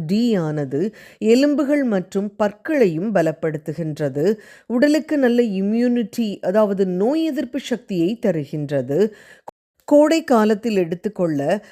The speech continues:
உடலில் உள்ள எலக்ட்ரோலைட்டுகளை சரிவிகிதத்தில் இருக்கச் செய்து நல்ல ஹைட்ரேட்டிங் ட்ரிங்காக உடலை ஈரத்தன்மையுடன் வைத்திருக்க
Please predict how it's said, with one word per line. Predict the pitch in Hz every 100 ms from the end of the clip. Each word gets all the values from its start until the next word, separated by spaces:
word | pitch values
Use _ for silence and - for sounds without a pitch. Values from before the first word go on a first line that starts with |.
| -
உடலில் | 226 254 285 311
உள்ள | 277 254 240
எலக்ட்ரோலைட்டுகளை | 180 180 196 285 294 294 277 269 247 240 240 - -
சரிவிகிதத்தில் | 190 233 226 240 277 285 277 226
இருக்கச் | 180 175 202 185
செய்து | - 160 151 156 214 - - -
நல்ல | 185 202 208 214 220 196 208
ஹைட்ரேட்டிங் | 202 220 226 302 240 294 277 254 160
ட்ரிங்காக | 185 214 233 202 175 170 151 175 196 - -
உடலை | 220 233 240 233 190 196 294
ஈரத்தன்மையுடன் | 339 - 277 240 233 214 208
வைத்திருக்க | 185 175 - 170 160 294